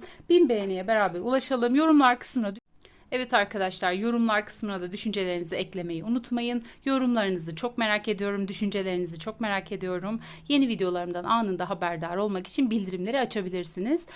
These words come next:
Ördüklerinizi bir sepet yumak kroket hesabıma etiketleyerek Instagram sayfanızda paylaşabilirsiniz.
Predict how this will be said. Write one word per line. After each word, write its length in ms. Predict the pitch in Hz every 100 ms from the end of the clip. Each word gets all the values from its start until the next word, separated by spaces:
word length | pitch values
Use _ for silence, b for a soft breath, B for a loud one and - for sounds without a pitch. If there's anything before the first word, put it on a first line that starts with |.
| B B
Ördüklerinizi 720 | 302 311 320 311 294 269 277
bir 100 | 320
sepet 420 | - 277 202 196
yumak 240 | 208 190
kroket 460 | 196 247 233 202 -
hesabıma 520 | 208 233 208 175 180
etiketleyerek 1080 | - 214 226 - - 185 165 180 170 202 262 -
Instagram 560 | 247 233 196 165 165
sayfanızda 640 | 175 208 185 175 170 160 170
paylaşabilirsiniz. 1040 | 196 185 226 254 226 247 240 254 240 240